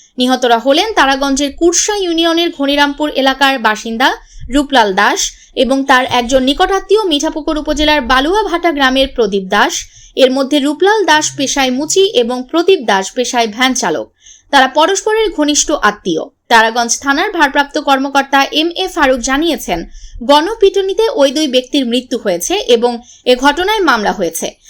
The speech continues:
যাদের আটক করা হয়েছে তাদের জিজ্ঞাসাবাদের মাধ্যমে প্রকৃত কারণ জানা যাবে বলে আশা করছি, বিবিসি বাংলাকে বলছিলেন তিনি। স্থানীয়রা বলছেন,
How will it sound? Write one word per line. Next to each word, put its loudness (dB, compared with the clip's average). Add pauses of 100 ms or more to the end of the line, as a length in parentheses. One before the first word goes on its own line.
(140)
যাদের 2
আটক 0
করা 2
হয়েছে -2
তাদের 0
জিজ্ঞাসাবাদের 0
মাধ্যমে 0
প্রকৃত -2 (100)
কারণ 2
জানা 2
যাবে 0
বলে 2
আশা -2
করছি, -4 (400)
বিবিসি 2
বাংলাকে 0
বলছিলেন -2
তিনি। -2 (380)
স্থানীয়রা -2
বলছেন, -2